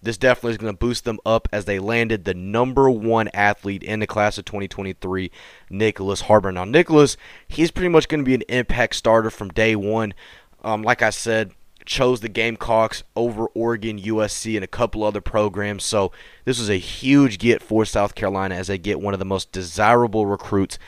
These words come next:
in the class of twenty twenty-three. And since we're talking about one of the most desirable recruits in the class of twenty twenty-three, let's talk about one of the most interesting recruiting stories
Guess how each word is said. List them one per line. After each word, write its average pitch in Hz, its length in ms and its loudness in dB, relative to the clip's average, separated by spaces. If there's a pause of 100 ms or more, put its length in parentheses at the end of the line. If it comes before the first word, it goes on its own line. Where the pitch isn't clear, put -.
(280)
in 110 140 -4
the 101 80 -8
class 101 340 -2
of 87 60 -14
twenty 98 240 -4
twenty-three. 98 560 -4
And 107 80 -6
since 190 180 0
we're 190 60 -8
talking 143 320 4
about 120 220 4
one 127 120 2
of 123 60 2
the 117 80 0
most 117 220 -2
desirable 107 560 4
recruits 196 420 0
in 165 60 2
the 139 80 4
class 131 260 2
of 113 80 -10
twenty 123 240 -2
twenty-three, 120 640 2 (640)
let's 185 120 0
talk 202 220 2
about 180 260 4
one 165 120 2
of 147 80 0
the 151 40 0
most 143 320 2
interesting 135 560 -2
recruiting 120 760 -2
stories 135 920 2